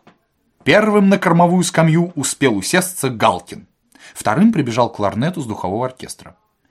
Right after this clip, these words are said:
«Место занято», хмуро сказал Галкин. «Кем занято?» зловеще спросил кларнет. «Мною, Галкиным». «А еще кем?» «А еще Палкиным, Малкиным, Чалкиным и Залкиным». «А Елкина у вас нет? Это наше место».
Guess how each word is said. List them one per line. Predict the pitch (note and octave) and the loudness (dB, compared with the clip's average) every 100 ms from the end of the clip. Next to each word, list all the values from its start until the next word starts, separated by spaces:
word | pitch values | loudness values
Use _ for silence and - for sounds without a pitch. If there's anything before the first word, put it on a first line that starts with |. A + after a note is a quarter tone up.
| _ - | _ -4
«Место | G#2+ C#3 - D3 | 0 2 2 2
занято», | E3+ C3 G2 E2+ | 4 2 -2 -6
хмуро | - A#2+ G#2+ | -4 -4 -4
сказал | G2 G#2+ G2+ G2 | -4 -4 -4 -2
Галкин. | F2 D2 - - _ _ - - - | -4 -6 -14 -20 _ _ -20 -16 0
«Кем | F#4 F4 F#3+ | 2 4 4
занято?» | C3+ C#3+ G#2+ F#2 - F2 D2 - - | 4 2 2 -4 -10 -8 -8 -12 -10
зловеще | G#2 A#2 A#2+ G2+ - | -6 -2 0 -2 -6
спросил | F#2+ A2+ G2+ G#2+ | -8 -8 -6 -6
кларнет. | F#2 G#2+ G2+ G2+ D#2+ - _ _ - | -4 -2 -2 -4 -6 -12 _ _ 0
«Мною, | D3 E3 D#3+ A2 - | 4 6 6 4 -2
Галкиным». | G2+ C#3+ D#3+ - G#2 E2 - _ _ - | 0 2 2 -2 -4 -6 -10 _ _ -4
«А | - | 4
еще | D4 D4 - - A#3 | 6 6 4 2 2
кем?» | A3+ C#4 D4 C#4+ _ _ _ - | 2 -2 -2 -8 _ _ _ -6
«А | - | 0
еще | A2+ - B2+ | 2 2 2
Палкиным, | - D3+ D#3 C#3+ A#2 | 4 2 2 2 2
Малкиным, | A#2 D#3 D#3 C#3 B2 | 4 4 4 0 0
Чалкиным | A2 C#3+ C#3+ C#3 C3+ | 2 2 2 0 2
и | C#3+ | 2
Залкиным». | C#3+ C#3 - G2 D#2 D2 - - | 4 2 0 -6 -6 -12 -18 -2
«А | - | 4
Елкина | D#4 D#4+ F4 B3 - D#3+ D#3 | 6 6 6 4 2 0 2
у | D3 | 2
вас | C#3 - | 2 2
нет? | F#3 E4 F4 - _ _ - | 2 2 0 -12 _ _ -2
Это | B3+ C#4+ | 2 6
наше | D4+ C4+ - | 6 6 4
место». | E3+ C#3+ - - D#2+ | 4 2 -2 -8 -10